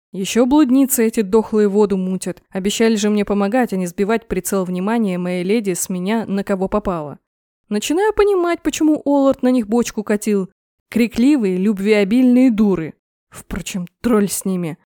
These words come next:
Соня влюбится в меня и без их содействия. Я всё для этого сделаю.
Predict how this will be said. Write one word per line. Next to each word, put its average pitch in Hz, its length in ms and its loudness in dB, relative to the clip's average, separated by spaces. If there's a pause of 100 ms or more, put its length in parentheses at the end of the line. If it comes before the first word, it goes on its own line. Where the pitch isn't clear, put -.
(400)
Соня 339 400 0
влюбится 277 500 2
в 233 40 0
меня 262 380 2
и 233 80 2
без 214 260 -2
их 311 120 0
содействия. 175 760 -4 (160)
Я 196 200 0
всё - 260 -10
для 214 160 0
этого 185 200 -4
сделаю. 151 420 -8